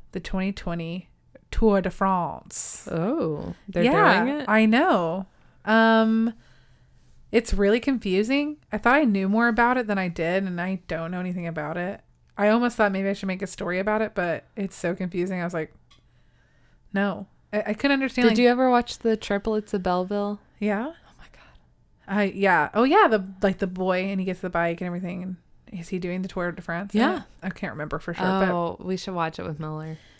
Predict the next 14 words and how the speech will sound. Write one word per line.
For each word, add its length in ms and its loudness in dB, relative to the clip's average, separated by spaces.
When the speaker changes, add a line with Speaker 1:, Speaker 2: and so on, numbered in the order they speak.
Speaker 1:
So, 720 6
do 140 -6
you 140 0
know 120 2
how 140 2
far 280 4
that 120 -10
they 480 -4
ride 220 -4
their 100 -2
bikes? 420 -6
Speaker 2:
Sixty 720 -10
miles. 600 -10
No. 380 0